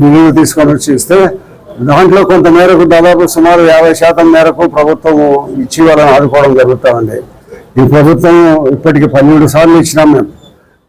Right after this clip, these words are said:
దాదాపు ఆరు కోట్ల రూపాయల దాకా ఇచ్చినాం ఇంతవరకు కూడా. కాబట్టి భవిష్యత్తులో ఇది, ఇదే ఆనవాయితీ కొనసాగుతుంది. భవిష్యత్తులో ఎవరైనా కూడా ఆర్థిక ఇబ్బందుల్లో ఉండే వాళ్ళు పెద్ద పెద్ద జబ్బులు వచ్చినప్పుడు ఆసుపత్రుల్లో <clears throat> వాళ్ళు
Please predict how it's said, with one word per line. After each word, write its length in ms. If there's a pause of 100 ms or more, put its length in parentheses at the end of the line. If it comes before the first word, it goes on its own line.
(140)
దాదాపు 320 (140)
ఆరు 240
కోట్ల 280
రూపాయల 360
దాకా 240
ఇచ్చినాం 340
ఇంతవరకు 400
కూడా. 140 (640)
కాబట్టి 340
భవిష్యత్తులో 500 (200)
ఇది, 140 (140)
ఇదే 180 (580)
ఆనవాయితీ 520
కొనసాగుతుంది. 640 (600)
భవిష్యత్తులో 600
ఎవరైనా 400
కూడా 120 (100)
ఆర్థిక 260 (120)
ఇబ్బందుల్లో 480
ఉండే 200
వాళ్ళు 240 (600)
పెద్ద 200
పెద్ద 140 (100)
జబ్బులు 300
వచ్చినప్పుడు 480
ఆసుపత్రుల్లో 640
<clears throat> 1000
వాళ్ళు 240